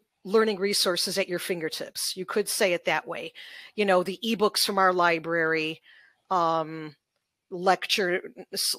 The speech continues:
slides and everything that were given on our virtual learning environment, all of that all together in a single place,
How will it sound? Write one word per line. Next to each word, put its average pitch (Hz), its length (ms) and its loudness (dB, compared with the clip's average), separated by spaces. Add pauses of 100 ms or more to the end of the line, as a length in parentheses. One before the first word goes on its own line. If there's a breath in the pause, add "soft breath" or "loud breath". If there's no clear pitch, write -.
(140)
slides 170 680 2
and 175 80 -2
everything 170 420 -4
that 175 140 0
were 175 100 -2
given 165 400 -2
on 165 240 0
our 160 220 2
virtual 165 440 -4
learning 190 280 0
environment, 170 720 -2
all 185 200 6
of 175 120 0
that 180 260 4 (340 soft breath)
all 185 160 6
together 185 540 4
in 170 140 0
a 160 40 -4
single 170 380 -2
place, 165 800 -4